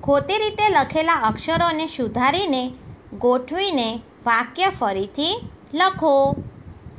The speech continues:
મિત્રો, ઉદાહરણ તરીકે આપણે આ સ્ક્રીન ઉપર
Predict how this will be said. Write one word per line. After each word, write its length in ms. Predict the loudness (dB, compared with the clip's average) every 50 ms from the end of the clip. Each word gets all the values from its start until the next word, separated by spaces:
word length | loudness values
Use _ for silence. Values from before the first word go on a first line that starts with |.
| -12 -12 -10 -6
મિત્રો, 480 | -4 -4 -4 -2 0 2 2 2 2 0 -6 -14 -16 -18 -18 -14 -8
ઉદાહરણ 540 | -4 -2 2 2 2 2 2 2 2 0 0
તરીકે 400 | 0 -2 -2 0 -2 -2 0 0
આપણે 260 | 0 0 0 0 0
આ 180 | 0 0 0 -2
સ્ક્રીન 420 | -4 -4 -4 -2 -2 -2 0 -2
ઉપર 320 | -2 -4 -2 0 2 2